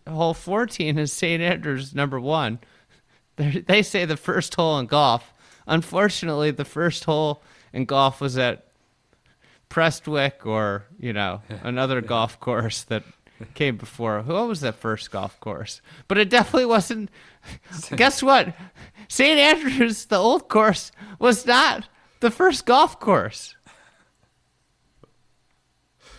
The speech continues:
Speaker 2: So they just guessed that the first hole at the old course was the first hole in golf. Ever.
Speaker 1: Yeah.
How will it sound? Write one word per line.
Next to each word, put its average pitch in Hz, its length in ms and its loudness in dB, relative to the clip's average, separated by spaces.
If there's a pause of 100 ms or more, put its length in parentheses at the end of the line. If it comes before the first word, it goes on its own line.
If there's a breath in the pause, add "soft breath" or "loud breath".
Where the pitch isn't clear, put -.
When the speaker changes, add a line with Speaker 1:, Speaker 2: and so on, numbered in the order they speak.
(320 soft breath)
Speaker 2:
So 208 180 -2
they 247 200 4
just 262 280 -6
guessed 214 360 2
that 175 180 -4
the 147 80 -12
first 180 380 -2
hole 170 180 4
at 185 80 4
the 143 80 -2
old 147 220 -4
course 190 320 -6
was 135 180 -12
the 131 60 -14
first 139 400 -6
hole 143 240 -4
in 127 160 -8
golf. 135 360 -2 (220 loud breath)
Ever. - 100 -2
Speaker 1:
Yeah. 240 260 6